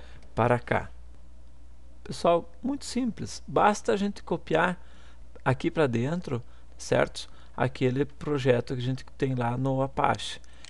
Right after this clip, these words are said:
Então veja que aqui ele já tem o web X M L, já tudo bonitinho, tudo funcionando, tá ok? Então vamos fazer o seguinte, vamos ir para lá, vamos ver onde é que tá gravado isso aqui, você já sabe, né?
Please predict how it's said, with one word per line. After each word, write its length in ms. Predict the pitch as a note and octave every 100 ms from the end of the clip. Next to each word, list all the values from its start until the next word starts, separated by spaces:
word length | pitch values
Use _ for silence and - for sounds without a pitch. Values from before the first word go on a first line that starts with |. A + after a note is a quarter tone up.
| -
Então 100 | -
veja 200 | A#2 B2+
que 60 | -
aqui 160 | A#2+ B2+
ele 100 | A#2
já 100 | A#2
tem 160 | B2+
o 40 | A#2+
web 180 | A2+
X 220 | A2 C3+ A#2
M 200 | C3 A#2+
L, 320 | A#2+ D#3 D#3+
já 380 | G#2+ A2 C#3 D3 - - - -
tudo 220 | - C3
bonitinho, 720 | A#2 A#2 A2 - - B2 D3
tudo 200 | C3+ A2+
funcionando, 840 | A2+ A#2 - A2+ G#2+ A#2+ C#3+ - - - - - - -
tá 100 | -
ok? 340 | - B2+ C#3 - - - - -
Então 240 | - B2+
vamos 280 | A#2 B2+ B2
fazer 300 | C3+ B2+ C3
o 80 | C#3
seguinte, 640 | - D#3 C3+ A2 - - - - - - - -
vamos 480 | A2 C3 D#3+ D3 A2+
ir 220 | C3+ -
para 360 | - A#2 A2
lá, 280 | G2+ G#2 A2+
vamos 240 | - B2+ C#3+
ver 180 | C#3 B2+
onde 220 | B2+ C3+
é 60 |
que 40 | D#3+
tá 280 | D#3 D3+ -
gravado 380 | B2+ A#2+ A#2 A#2
isso 100 | -
aqui, 200 | - D#3+
você 180 | E3 -
já 140 | G3
sabe, 400 | - F#3 C#3+ G#2+
né? 240 | G#2 G#2